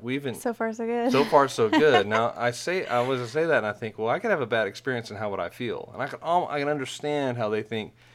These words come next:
Speaker 1: "Hey, we laid ourselves out here, we made ourselves vulnerable, we gave ourselves to this community, we gave ourselves this church, then we have a bad experience."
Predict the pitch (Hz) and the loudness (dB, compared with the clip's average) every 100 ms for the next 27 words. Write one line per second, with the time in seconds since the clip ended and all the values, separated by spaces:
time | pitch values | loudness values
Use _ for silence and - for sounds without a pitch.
0 | - 135 113 107 101 101 98 92 90 82 | -6 -4 -2 -2 -2 -2 -2 -4 -8 -2
1 | 127 117 117 113 104 95 92 85 - 85 | 0 0 -4 -8 -8 -8 -8 -10 -10 -14
2 | 90 107 113 110 101 104 95 95 87 80 | -8 -4 -2 -4 -6 -6 -6 -6 -8 -8
3 | 76 80 - - - - 92 110 110 110 | -8 -12 -14 -16 -16 -14 -10 -8 -8 -8
4 | 98 92 80 76 - - - - 120 110 | -10 -10 -10 -12 -16 -18 -14 -4 0 2
5 | 104 - - _ - _ 98 98 101 87 | 0 -6 -16 _ -20 _ -10 -6 -6 -6
6 | 87 82 - - 120 101 69 50 | -8 -8 -8 -8 -4 -4 -6 -14